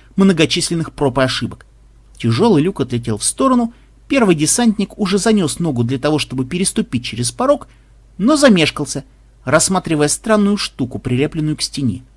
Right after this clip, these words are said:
Разглядев лепешку взрывчатки с торчащим из нее детонатором, несостоявшийся десантник вздохнул и... и больше ничего не успел. Ксенобайт был большим мастером по направленным взрывам,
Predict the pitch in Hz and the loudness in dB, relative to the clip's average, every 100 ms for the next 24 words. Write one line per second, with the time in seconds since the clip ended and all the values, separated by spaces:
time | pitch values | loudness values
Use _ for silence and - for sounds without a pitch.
0 | _ - _ _ - - 117 120 151 196 | _ -20 _ _ -20 -8 -6 -2 -2 0
1 | 285 185 165 247 - 135 117 131 - 262 | -2 -2 -2 -2 -4 -4 -2 -2 -2 -4
2 | - 202 - 165 - 254 233 - 156 143 | -4 -6 -2 -4 -2 -2 0 -2 0 0
3 | 131 165 185 131 120 135 240 269 233 214 | 0 -2 -4 -2 -2 -2 -2 -2 -2 -4
4 | - _ _ _ 165 196 214 - 240 262 | -8 _ _ _ 0 2 2 2 2 2
5 | 208 175 151 151 - 240 214 - 147 127 | 0 -2 -2 0 0 2 2 0 -2 -2
6 | 120 143 - 240 302 262 - 254 269 262 | 2 2 2 2 0 -2 -2 2 4 2
7 | 254 - _ _ - _ - 160 135 165 | 0 -8 _ _ -20 _ -4 -4 0 2
8 | 254 - 208 156 - 131 139 107 - 107 | 2 2 -2 -2 -2 -2 -2 -2 -6 -10
9 | 90 - _ _ _ - _ - - 175 | -14 -16 _ _ _ -20 _ -2 0 2
10 | 208 220 233 190 214 190 240 - 233 175 | 2 2 0 2 0 2 -2 0 0 2
11 | 143 151 - 202 208 - 156 120 123 127 | 2 0 -2 -4 -2 -2 -2 -2 -4 -2
12 | 156 190 214 247 254 120 | 0 0 0 2 2 0